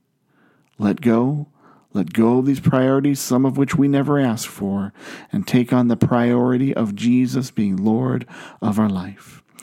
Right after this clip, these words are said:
Kristen Berkeley Abbott says this, "Jesus reminds Martha that Mary has chosen what's important, listening to God." Through his ministry again and again, Jesus teaches us of the marvelous trans-,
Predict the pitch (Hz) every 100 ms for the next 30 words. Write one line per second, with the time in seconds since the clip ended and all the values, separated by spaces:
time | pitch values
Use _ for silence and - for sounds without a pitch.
0 | - - - 156 156 - 165 156 139 143
1 | - 143 117 110 104 - - 110 101 98
2 | 90 - - - - - - - - -
3 | 131 147 156 156 170 143 151 156 120 113
4 | 110 110 113 113 - 117 113 113 127 127
5 | 147 - - 113 113 117 107 - 110 -
6 | 147 - - - - - - - _ 113
7 | 104 110 107 104 123 120 98 87 - _
8 | - - - _ - 123 139 180 170 185
9 | 160 139 135 135 - 139 - 104 113 127
10 | 151 175 147 98 98 95 - - - -
11 | 117 120 143 151 160 - - 120 - 107
12 | 95 90 - - - - - 113 104 107
13 | 110 123 139 143 143 147 - 135 131 139